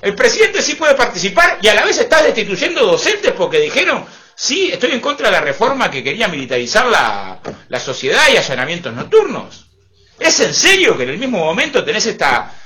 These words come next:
eh, este doble rasero? ¿No? Pues, bueno, creo que hay una discusión profunda, que es bastante más que estos quince trabajadores de la educación pública que dejaron la vida por la educación veinte, veinticinco años,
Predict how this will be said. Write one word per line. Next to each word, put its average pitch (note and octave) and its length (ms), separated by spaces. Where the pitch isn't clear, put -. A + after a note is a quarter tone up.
eh, C3 260
este C#3 200
doble A3 320
rasero? C3+ 760
¿No? E4+ 420
Pues, A#2 260
bueno, D3 380
creo D3 160
que D3+ 80
hay D3+ 80
una E3+ 140
discusión B2+ 480
profunda, F3 520
que F3 100
es G3 40
bastante G3+ 400
más F#3 180
que D3+ 80
estos C3 220
quince E3+ 280
trabajadores C3 640
de A#2+ 80
la A#2 60
educación A#2+ 440
pública B3 520
que C#3 80
dejaron G#3 360
la E3 140
vida C4+ 300
por A3 120
la G3 60
educación F3 560
veinte, A#3+ 360
veinticinco F3+ 640
años, B3 460